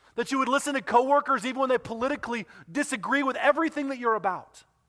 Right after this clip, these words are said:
That you would love people the way that Christ loved them anyway. What if everything in your personal life was driven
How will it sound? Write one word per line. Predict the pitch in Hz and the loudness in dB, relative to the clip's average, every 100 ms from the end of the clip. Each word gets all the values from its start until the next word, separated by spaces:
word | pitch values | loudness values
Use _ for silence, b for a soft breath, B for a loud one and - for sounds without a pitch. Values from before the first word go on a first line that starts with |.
| _ _ _ _ _ | _ _ _ _ _
That | 156 226 | -14 -10
you | |
would | 208 | -8
love | 180 196 302 - | -2 0 0 -6
people | 220 180 175 | -12 -8 -6
the | |
way | 175 180 | -4 -6
that | 175 | -8
Christ | - 165 156 | -10 -10 -10
loved | 151 151 151 | -10 -8 -8
them | 139 143 | -10 -14
anyway. | 156 120 - _ _ _ _ _ _ _ _ _ _ _ _ _ _ _ _ _ | -14 -14 -20 _ _ _ _ _ _ _ _ _ _ _ _ _ _ _ _ _
What | 190 | -14
if | 180 | -10
everything | 196 240 220 208 | -10 -8 -10 -10
in | 175 | -10
your | 160 | -12
personal | - 190 180 170 156 | -12 -14 -14 -14 -14
life | 143 151 143 | -12 -12 -14
was | 139 117 | -18 -18
driven | 131 143 147 135 | -16 -16 -16 -18